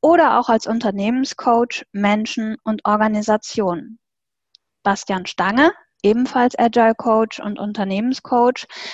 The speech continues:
teilt mit Feli diese Change-Affinität und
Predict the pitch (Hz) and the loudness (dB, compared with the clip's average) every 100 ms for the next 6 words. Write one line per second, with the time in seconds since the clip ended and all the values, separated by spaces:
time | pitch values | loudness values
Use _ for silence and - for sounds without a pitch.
0 | - - 208 262 269 - 240 - - 226 | -8 0 4 4 4 2 2 2 2 4
1 | 214 208 208 196 - - 208 214 226 - | 4 2 -2 -4 -4 -6 -2 2 2 0
2 | - 202 - 208 190 - - 151 - - | -2 -4 -4 -6 -6 -6 -8 -8 -10 -18
3 | _ 262 214 208 208 | _ -4 -2 -2 -4